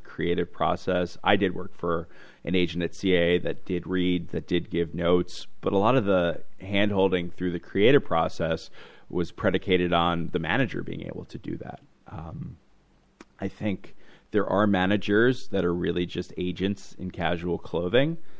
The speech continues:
that maybe don't do so much in the way of development, um, script notes, back and forth, creative sessions that are meaningful to get the best product possible.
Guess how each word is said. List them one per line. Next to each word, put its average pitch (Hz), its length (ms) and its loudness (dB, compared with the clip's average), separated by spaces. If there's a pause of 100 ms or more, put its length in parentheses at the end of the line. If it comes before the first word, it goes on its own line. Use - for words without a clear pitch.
(260)
that 78 420 0
maybe 82 300 -2
don't 85 380 -6
do 85 240 -2
so 90 200 -2
much 87 420 -2
in 87 200 -4
the 82 80 -2
way 82 580 -2
of 82 360 -4
development, 82 560 -2 (180)
um, - 380 -8
script - 320 -6
notes, 85 480 -2
back 80 240 -4
and 87 120 -8
forth, 82 400 -2 (300)
creative 85 400 -6
sessions 82 460 -6
that 82 100 -2
are 85 60 -6
meaningful 85 500 -6
to 90 80 -8
get 80 220 -12
the 90 60 -6
best 82 220 -6
product 85 320 -4
possible. 85 600 0